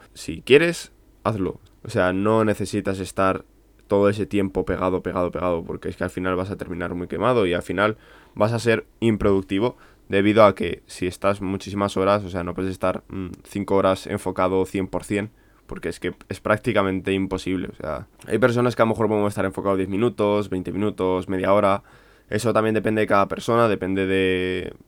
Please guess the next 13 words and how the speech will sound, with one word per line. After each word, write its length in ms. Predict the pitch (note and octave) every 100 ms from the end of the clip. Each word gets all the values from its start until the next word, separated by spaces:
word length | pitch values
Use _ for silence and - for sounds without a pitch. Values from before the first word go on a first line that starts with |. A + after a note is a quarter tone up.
| _
su 220 | - G#2+
hábito, 320 | G#2 A2 G#2+
por 100 | G#2
ejemplo, 400 | G2+ A2 G2 F#2+
de 140 | F#2+ F#2+
hacer 600 | F#2+ F#2+ F#2+ F#2 F#2 -
esa 220 | - -
acción, 420 | F2+ - A#2+ C3+ - _ _ _ _ _
o, 640 | - G2 F#2 F#2 F#2 F2+ F2+ -
por 140 | F2+
ejemplo, 420 | F2+ G2 F#2+ F#2
de 140 | F#2 F2+
también 720 | F#2 F#2 F#2 F2+ F2 -